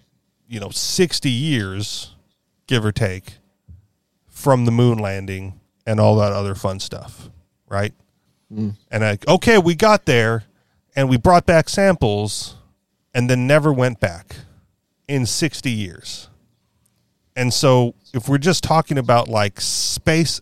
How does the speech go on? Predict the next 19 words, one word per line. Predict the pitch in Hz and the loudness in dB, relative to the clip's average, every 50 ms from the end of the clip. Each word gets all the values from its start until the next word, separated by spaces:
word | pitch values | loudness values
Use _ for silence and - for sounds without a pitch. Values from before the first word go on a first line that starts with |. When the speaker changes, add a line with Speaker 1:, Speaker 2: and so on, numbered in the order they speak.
| _ - | _ -4
Speaker 1:
exploration | 143 139 - - - - 139 127 123 123 127 127 120 - - 127 110 | -4 -4 -4 -6 -8 -4 -2 0 2 4 4 4 2 0 -2 -4 -2
in | 101 101 101 | -2 -4 -4
general, | 92 113 131 127 113 95 90 - - 113 - _ _ _ _ _ _ _ _ _ | -2 0 0 0 0 -2 -10 -14 -16 -20 -20 _ _ _ _ _ _ _ _ _
it | - 147 139 - | -8 -8 -6 -4
seems | - - - - 180 180 185 175 160 143 127 - _ - | -6 -6 -2 -2 0 2 2 4 4 4 2 0 _ 4
odd | 143 147 151 156 151 143 - | 6 8 8 8 6 4 0
to | - - | -6 -6
me | 98 95 90 85 90 98 98 _ _ _ _ _ _ _ _ _ _ - | -6 -8 -12 -14 -14 -16 -18 _ _ _ _ _ _ _ _ _ _ 0
that | 117 117 123 | 2 2 4
it | 135 135 | 4 4
would, | 135 135 131 123 131 _ - | 2 2 0 0 -4 _ -6
it | 135 131 - | -6 -6 -2
was | 139 127 117 110 | 2 2 2 2
something | - - 180 170 - - 147 139 120 | 2 2 0 0 0 -2 -4 -4 -4
so | - - - - - 202 190 202 202 208 | -4 -4 -4 0 2 4 6 6 6 6
important | 196 170 - - 175 175 165 139 - 117 104 101 98 - - _ _ _ _ _ _ _ _ _ _ | 4 2 0 0 2 2 0 2 0 -2 -2 -4 -8 -12 -18 _ _ _ _ _ _ _ _ _ _
sixty | - - - - 185 165 - - - 147 | -10 -6 0 0 0 0 0 0 -2 0
years | 135 139 147 156 156 151 135 117 | 0 0 2 2 4 4 2 2
ago, | 110 101 98 98 92 92 87 90 - - | 0 -2 -4 -6 -8 -8 -10 -12 -14 -16